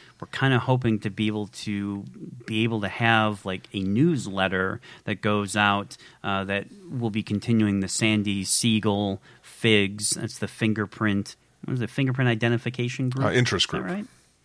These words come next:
Speaker 1: Interest, fingerprint interest group that was started years ago by Charlie Parker in Austin, Texas. So we're hoping to be able to send those newsletters out through the Double Loop Podcast website,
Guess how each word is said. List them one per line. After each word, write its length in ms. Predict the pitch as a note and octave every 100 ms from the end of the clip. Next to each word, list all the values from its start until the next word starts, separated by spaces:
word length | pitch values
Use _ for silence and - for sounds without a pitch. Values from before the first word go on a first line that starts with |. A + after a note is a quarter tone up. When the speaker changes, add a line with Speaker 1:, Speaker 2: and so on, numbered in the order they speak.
| _ _
Speaker 1:
Interest, 460 | D3+ D3 G#2 F#2 -
fingerprint 480 | - C3 B2+ B2 -
interest 640 | C3 C3 - F2+ - -
group 320 | A2 F#2+ F#2+ - - -
that 100 | G#2+
was 100 | -
started 360 | - G#2+ F#2+
years 260 | G2+ G#2+ G#2
ago 280 | G2+ G2 G2
by 280 | F#2+ F#2+ F2+
Charlie 380 | - G2+ F#2
Parker 540 | G#2+ D#3+ D3 B2 B2 B2+ - - -
in 120 | G#2
Austin, 420 | G2+ G2 - F#2+
Texas. 640 | - G#2 - F#2+ G2 - - - - -
So 400 | - G#2 G2+ G2
we're 260 | G#2 G#2+
hoping 300 | G#2+ - C#3+
to 80 | B2
be 120 | A2+
able 180 | A2+ G#2
to 480 | - A#2 G#2 G2 F#2+ - - - -
send 400 | - - B2+ A#2
those 380 | A2 G#2+ G#2+ - -
newsletters 840 | - A2+ A2 A2+ G2+ G2+ G2 F#2+ G2
out 280 | F#2+ F#2 -
through 320 | - A2 A2
the 80 | F#2
Double 300 | G2 F2+ F2
Loop 220 | F#2+ - _
Podcast 720 | - F#2 F#2 F2 F2 F2+ - - F#2
website, 720 | F#2+ F#2 - F#2 F2+ -